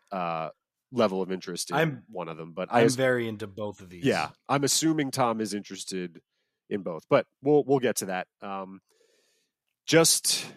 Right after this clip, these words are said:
Speaker 1: finished up the Thanksgiving season, so, uh,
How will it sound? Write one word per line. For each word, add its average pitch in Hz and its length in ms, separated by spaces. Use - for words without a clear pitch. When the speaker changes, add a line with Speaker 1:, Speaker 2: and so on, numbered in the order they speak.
Speaker 1:
finished 170 460
up 156 240
the 139 500
Thanksgiving 147 600
season, 165 500
so, 127 640
uh, 117 400